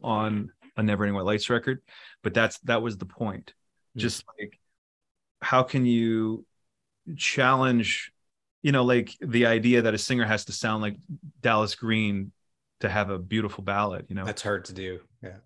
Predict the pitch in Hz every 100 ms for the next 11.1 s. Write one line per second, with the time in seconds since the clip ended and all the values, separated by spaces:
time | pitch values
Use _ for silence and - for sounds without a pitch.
0 | _ - 117 - - 135 131 117 120 131
1 | 117 101 - 120 104 107 113 - 135 123
2 | 120 107 127 120 127 123 127 - 123 123
3 | 123 - _ _ 175 120 117 113 123 117
4 | 120 135 104 98 110 110 107 117 - -
5 | 120 110 113 104 135 117 117 107 101 101
6 | 104 101 101 _ _ _ _ - 120 123
7 | 214 247 254 139 220 262 170 165 220 226
8 | 214 233 226 175 160 208 214 208 220 214
9 | 180 196 147 180 190 180 143 151 156 127
10 | - 135 117 117 110 127 120 117 127 120
11 | 104